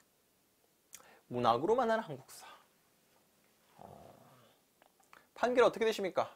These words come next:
태영 구십 달입니다. 히오도스, 후다스. 아, 씨, 뭐야 이거 진짜. 너무 진짜 아프다. 태영.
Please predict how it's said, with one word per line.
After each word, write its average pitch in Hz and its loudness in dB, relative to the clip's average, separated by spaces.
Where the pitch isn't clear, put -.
태영 226 -2
구십 151 -12
달입니다. 131 -4
히오도스, 233 2
후다스. 240 8
아, 98 -6
씨, - -16
뭐야 156 -4
이거 - -10
진짜. - -12
너무 160 -6
진짜 - -8
아프다. - -8
태영. 160 -4